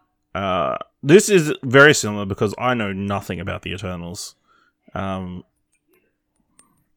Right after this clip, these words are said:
I don't think many people do. They're very, <laughs> very, very niche. I don't think they've had, like, a big run in, like, a long time. Um, from memory, they're a Jack Kirby creation, I think.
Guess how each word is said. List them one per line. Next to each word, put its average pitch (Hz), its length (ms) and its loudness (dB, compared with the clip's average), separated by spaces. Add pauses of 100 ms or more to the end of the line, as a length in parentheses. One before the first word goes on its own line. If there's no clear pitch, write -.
(160)
I 101 80 2
don't 98 240 -2
think 101 160 -8
many 98 200 -6
people 101 260 -4
do. 120 260 2
They're 104 200 2
very, 107 280 6 (360)
<laughs> - 360 -20
very, 139 380 6
very 131 400 6
niche. 139 420 0
I 107 60 -6
don't 117 180 -2
think 117 140 -6
they've 107 100 -2
had, 104 140 -2
like, 101 220 -2
a 110 60 -4
big 101 280 -8
run 104 380 -4 (160)
in, 101 80 -8
like, 101 180 -8
a 98 40 -6
long 95 200 -6
time. 107 420 -4 (600)
Um, 95 500 -10
from 98 480 -10
memory, 123 460 -6
they're 104 540 -2 (920)
a - 80 -16 (280)
Jack 107 240 -6
Kirby 127 320 -6
creation, 156 560 -6 (120)
I 135 60 -12
think. 160 300 -12